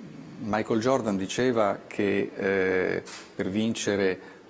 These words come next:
una partita ci vuole il talento, per vincere il campionato ci vuole il gioco di squadra e l'intelligenza. Ecco, noi vogliamo vincere tutte e due, ma soprattutto il campionato, questo a beneficio del nostro Paese.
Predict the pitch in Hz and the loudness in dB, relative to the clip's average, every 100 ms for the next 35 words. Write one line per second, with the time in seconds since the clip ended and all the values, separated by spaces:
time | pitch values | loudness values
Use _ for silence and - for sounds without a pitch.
0 | - 101 - 104 - 143 110 - 95 98 | -6 -4 -2 -2 2 2 2 0 0 2
1 | 95 95 - 101 131 143 104 92 87 - | 2 0 2 2 2 0 -2 -2 -2 -4
2 | 92 101 92 98 95 95 90 104 123 113 | -2 -2 0 -2 0 -4 -2 0 0 0
3 | 104 98 95 98 95 92 - - - - | -2 0 2 2 2 -2 -8 -20 -14 -4
4 | 98 104 101 95 - 123 110 98 95 - | 0 2 2 0 2 2 4 0 -2 -2
5 | 92 92 90 82 82 - 95 - 104 131 | -2 -2 -4 -6 -6 -6 -6 -4 -2 2
6 | 117 104 101 98 98 95 104 101 101 95 | 4 4 2 2 0 0 0 0 0 0
7 | 104 147 110 - - - - - 104 131 | 2 4 4 2 -12 -18 -20 -6 0 2
8 | 147 120 104 104 101 98 107 92 82 85 | 2 0 0 0 2 0 0 0 -2 -4
9 | - - - 107 101 98 107 113 120 107 | -6 -2 -2 0 2 2 2 2 0 2
10 | 104 98 95 - 92 87 82 80 - - | 2 2 -2 -4 -4 -2 -2 -4 -8 -14
11 | - - - | -16 -14 -12